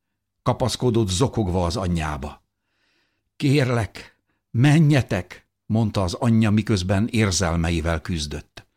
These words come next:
„Ne aggódjatok miattunk, találunk valami búvóhelyet.” „Nem!”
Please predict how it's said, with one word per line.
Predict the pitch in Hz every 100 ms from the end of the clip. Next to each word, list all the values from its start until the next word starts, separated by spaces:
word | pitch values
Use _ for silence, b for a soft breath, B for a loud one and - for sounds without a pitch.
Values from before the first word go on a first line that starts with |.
| _ _
„Ne | - 160
aggódjatok | 185 139 123 113 107 98 117 110
miattunk, | 104 87 - 90 76 76 - _ _ -
találunk | 196 170 156 117 113 101
valami | 117 123 110 104
búvóhelyet.” | 117 117 95 95 82 92 76 - - _ _ _ _
„Nem!” | 427 440 415 415 403 392 403 415 254